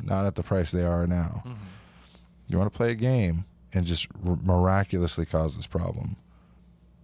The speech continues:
Speaker 1: Then, um, pull the credit out of your ass when you owe us money and a device, and then un-, like, block my man who's making a post about you. That's petty shit.
Speaker 2: Which I don't have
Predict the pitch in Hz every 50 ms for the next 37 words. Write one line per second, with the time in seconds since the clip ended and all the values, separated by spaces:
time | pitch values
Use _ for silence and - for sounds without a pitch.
0 | - - 101 95 92 90 90 90 90 87 87 87 85 85 82 82 80 82 - -
1 | - - - _ - - - - - 107 107 104 - - - 117 120 117 113 107
2 | 101 87 87 90 90 92 104 113 117 113 101 - - 92 85 85 80 - 90 90
3 | 90 87 85 - - 92 98 110 104 95 90 - - - 90 92 90 90 80 85
4 | 80 95 95 98 92 90 87 - - - - - - _ - - - _ _ -
5 | - - 92 82 85 85 80 - - 85 90 90 90 87 95 - - - - 87
6 | 80 - - - 82 85 92 98 113 - - 92 87 85 87 101 117 120 110 101
7 | 87 90 90 87 - 92 87 - - 85 78 - - 110 123 - - - - 85
8 | 80 - 82 82 85 90 - - - - - - - - - - - - - -
9 | _ - - - - - - - - - - 120 101 90 85 - - 123 117 98
10 | - - 98 98 110 107 95 101 113 101 95 -